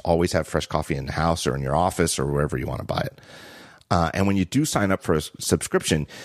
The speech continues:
you save ten percent off what you pay when you buy it, uh, you know, just buy a bag. And listeners of this show can get an extra ten percent off by using the code The Talk Show,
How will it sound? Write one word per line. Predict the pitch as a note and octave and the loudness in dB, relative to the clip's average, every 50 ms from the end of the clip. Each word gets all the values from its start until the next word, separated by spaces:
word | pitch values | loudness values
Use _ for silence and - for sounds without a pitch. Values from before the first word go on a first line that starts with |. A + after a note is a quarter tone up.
| - - - | -18 -8 0
you | - F#2+ | 2 2
save | F#2+ - G#2 F2 - - | 2 2 0 0 0 0
ten | - - A2+ A2 | 0 2 2 2
percent | - G2+ - - G#2 F2 C#2 - - | 0 0 0 2 0 0 -2 -4 -2
off | - D#2 D#2+ - - | 0 0 0 2 2
what | D#2 E2+ - - | 2 2 2 2
you | F2 E2 | -2 -2
pay | - - D#2+ D2+ | 0 2 2 2
when | D2+ D2+ C#2 C#2 | 2 0 -2 -4
you | C2 | -4
buy | - C2 C2 B1+ C2 | -4 -2 -2 -2 -2
it, | C2 A#1+ - - - _ - | -2 -4 -8 -10 -16 _ -8
uh, | - - - - - G#2 - _ _ _ _ _ _ _ _ _ - - | -6 -6 -6 -6 -8 -10 -14 _ _ _ _ _ _ _ _ _ -10 -6
you | D2+ C2+ | -6 -6
know, | A#1+ - | -6 -2
just | - D2+ C#2+ - | -2 -2 0 0
buy | - B1 - | 0 -2 -2
a | F#2+ | -2
bag. | - A#1 - - - - - - - - - - - - | -2 -2 -4 -4 -6 -10 -14 -16 -14 -14 -14 -14 -6 -2
And | - F3+ G3 G3 F#3 C#3+ A#2 | -2 0 0 0 0 0 0
listeners | C3 C#3+ - C#3+ C#3+ C3+ A#2 A2+ | 0 0 0 0 0 2 2 0
of | A2+ F#2+ F#2+ | 0 2 2
this | C3+ B2+ | 2 2
show | - - G#2+ - - - - _ _ _ | 2 2 0 -2 -4 -8 -16 _ _ _
can | - G#2+ G2 | -2 0 2
get | F2+ A#2 A2+ | 2 2 2
an | B2+ B2+ - | 0 -2 -2
extra | - - F3+ F3+ - - F#3 - | 0 0 0 0 0 0 0 0
ten | - - F#2+ E2 | 0 0 -2 0
percent | - E2 - - E2+ D2 | 0 -2 0 0 0 -2
off | B1+ B1 - - _ | -2 -4 -8 -4 _
by | - E2 | 0 2
using | E2+ E2+ F#2+ A2 G#2 C3 B2+ A#2+ | 2 2 2 2 2 2 2 2
the | A#2 | 0
code | - - - E2+ D2+ D2 C#2+ C#2+ - - _ | 0 0 2 2 2 2 0 -2 -6 -10 _
The | - D#2+ D#2 E2 G#2 G#2+ A2 A#2+ C3 C3 D3 - _ _ _ _ | -8 -2 2 2 4 4 4 2 2 0 -2 -4 _ _ _ _
Talk | - - F2+ G2 - - | -2 -2 0 0 0 -2
Show, | - - - - - - | -2 -2 -2 -4 -8 -14